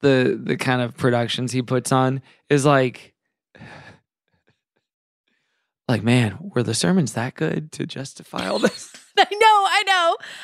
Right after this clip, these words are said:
Speaker 2: I'm like, "They had
Speaker 1: Especially
Speaker 2: numbers, but this, I heard the sermon. You played clips."
Speaker 1: And it's like, "That guy?"
Speaker 2: He's just yelling.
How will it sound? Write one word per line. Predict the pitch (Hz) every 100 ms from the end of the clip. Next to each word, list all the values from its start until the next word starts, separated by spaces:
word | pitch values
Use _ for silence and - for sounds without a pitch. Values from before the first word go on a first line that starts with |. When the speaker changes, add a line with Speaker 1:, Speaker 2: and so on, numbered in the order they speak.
| -
Speaker 2:
I'm | - 214
like, | 302 - -
"They | 233
had | 240
Speaker 1:
Especially | 254 277 262 311 190 175
Speaker 2:
numbers, | 214 143 214 202 196
but | 202 -
this, | 208 -
I | 196
heard | 247 214 359
the | 220
sermon. | - 214 262 185 160
You | 180
played | - 202 269
clips." | - 196 220 -
Speaker 1:
And | 156
it's | 151 -
like, | 156 135 - _ -
"That | 117 170
guy?" | 208
Speaker 2:
He's | 247 262
just | 381 -
yelling. | 170 190 269 220